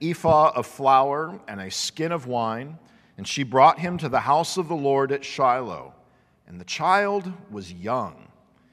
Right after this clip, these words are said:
Then they slaughtered the bull, and they brought the child to Eli. And she said, "O my lord, as you live, my lord, I am the woman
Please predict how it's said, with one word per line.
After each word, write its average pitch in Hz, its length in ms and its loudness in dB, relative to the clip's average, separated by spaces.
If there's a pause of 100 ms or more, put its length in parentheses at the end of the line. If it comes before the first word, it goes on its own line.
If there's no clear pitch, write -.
(380)
Then 180 220 2
they 208 120 2
slaughtered 185 640 2
the 170 80 -6
bull, 160 400 0
and 151 100 -6
they 139 80 0
brought 139 360 2
the 180 60 -8
child 151 420 2
to 156 200 -10
Eli. 135 580 2
And 143 160 -4
she 147 160 -8
said, 135 440 -2 (340)
"O 202 160 6
my 220 240 8
lord, 180 560 4
as 180 400 2
you 208 160 0
live, 208 380 4
my 135 260 2
lord, 113 540 -8 (420)
I 185 300 4
am 202 220 0
the 196 80 4
woman 175 520 -2